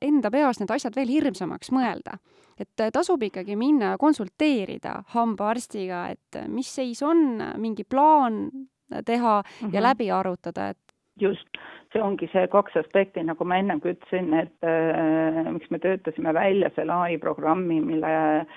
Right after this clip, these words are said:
Speaker 2: läbi mille me tahame saavutada seda, et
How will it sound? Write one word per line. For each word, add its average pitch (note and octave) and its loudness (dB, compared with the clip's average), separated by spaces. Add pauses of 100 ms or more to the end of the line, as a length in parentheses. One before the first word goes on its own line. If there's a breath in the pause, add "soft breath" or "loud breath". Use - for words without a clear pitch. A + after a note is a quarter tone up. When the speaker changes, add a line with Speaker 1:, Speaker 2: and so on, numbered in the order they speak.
Speaker 2:
läbi E3+ 0
mille F#3+ 0
me D#3+ 0
tahame D#3 -2
saavutada F3+ 2
seda, F3 0
et D#3+ -6